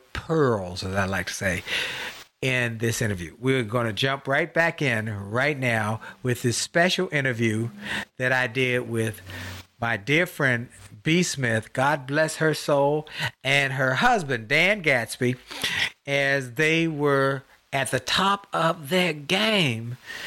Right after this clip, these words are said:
in terms of radio, television, restaurants, products and stores,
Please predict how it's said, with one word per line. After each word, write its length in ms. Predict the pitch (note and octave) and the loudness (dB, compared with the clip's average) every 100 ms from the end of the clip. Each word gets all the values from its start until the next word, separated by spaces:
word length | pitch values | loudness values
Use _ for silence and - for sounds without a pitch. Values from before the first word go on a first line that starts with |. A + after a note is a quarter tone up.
| - - - | -12 -14 -6
in 500 | C#3 C#3+ C#3 C3+ C3 - - - | 0 2 2 -2 -10 -14 -20 -10
terms 380 | - D3 C#3 B2 | 0 2 2 0
of 380 | B2 A2 G2+ A2 | 0 0 -4 -4
radio, 640 | D3 D#3 C3+ A2+ F#2+ E2 - _ | 0 0 0 -2 -4 -10 -18 _
television, 920 | - D#3 D3+ B2 A#2 G#2+ G#2 F#2+ C#2 - | -2 2 2 0 0 0 0 -2 -8 -10
restaurants, 1000 | A#2 D3+ D3 - C3+ B2 A2+ F#2 - - - - _ | 0 2 2 2 0 2 0 -2 -4 -8 -8 -16 _
products 480 | - D#3 D#3+ D3 - | -2 0 0 -2 -2
and 140 | C#3 | -2
stores, 560 | - - C#3+ A#2+ F#2+ | 0 2 2 2 -4